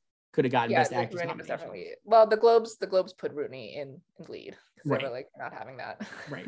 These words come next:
Speaker 1: One, one Globes voice, when the Globes are voice of reason, you know, there's probably a,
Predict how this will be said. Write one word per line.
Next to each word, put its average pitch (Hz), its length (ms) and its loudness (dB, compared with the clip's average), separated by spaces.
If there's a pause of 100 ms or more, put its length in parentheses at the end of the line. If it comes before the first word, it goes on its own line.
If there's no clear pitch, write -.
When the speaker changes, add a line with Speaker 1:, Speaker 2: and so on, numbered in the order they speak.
(680)
Speaker 1:
One, 156 320 4
one 175 360 4
Globes 175 380 4 (480)
voice, 214 320 6 (160)
when 190 140 2
the 190 60 6
Globes 226 260 6
are 202 80 6
voice 175 240 -2
of 156 100 -12
reason, 156 220 -4
you 135 80 -4
know, 143 100 -2
there's 127 200 -2
probably 123 340 -6
a, 120 200 -12